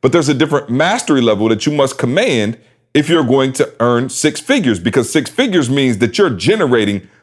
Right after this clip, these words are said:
quite a bit. My wife was working for G E, making six figures. Trust me, she was probably generating five to ten times that. Like, I'm just being real. Ca-, I used to be looking at Candace like, "Yo, we get beat." She was working at G E,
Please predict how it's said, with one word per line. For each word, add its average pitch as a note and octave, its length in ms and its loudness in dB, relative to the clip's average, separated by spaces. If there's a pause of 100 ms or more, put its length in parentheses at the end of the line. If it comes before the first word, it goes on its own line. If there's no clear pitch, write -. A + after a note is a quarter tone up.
(120)
quite F#3 240 2
a B2+ 60 2
bit. - 380 -2 (160)
My E3 100 2
wife F#3 340 0 (540)
was B2+ 300 -2
working E3 240 2
for C#3+ 80 -2
G C3+ 160 0
E, F3+ 420 -4 (300)
making G3 260 0
six D#3 240 0
figures. E3 320 0 (340)
Trust - 400 0
me, A2 300 -2 (220)
she - 240 -2
was F#3+ 160 0
probably G3+ 320 0
generating E3 600 0 (260)
five G3+ 420 0
to C#3+ 100 0
ten A#3 340 -2
times G#2+ 400 -2
that. - 380 -4 (200)
Like, F3 180 2
I'm D4+ 120 0
just G3+ 200 0
being D3+ 260 0
real. D#3 200 2 (220)
Ca-, - 160 -2
I G3 100 0
used D#4 160 0
to D#3+ 40 0
be C#3+ 140 0
looking C#3 240 2
at A#2 160 0
Candace D#3 280 0
like, G2+ 200 2
"Yo, C#3+ 120 2
we A#2 200 0
get F#2+ 380 -2
beat." D#3+ 320 -2 (440)
She - 160 0
was D4+ 80 2
working F#3+ 240 2
at E3 120 0
G D#3 260 0
E, C3 380 -2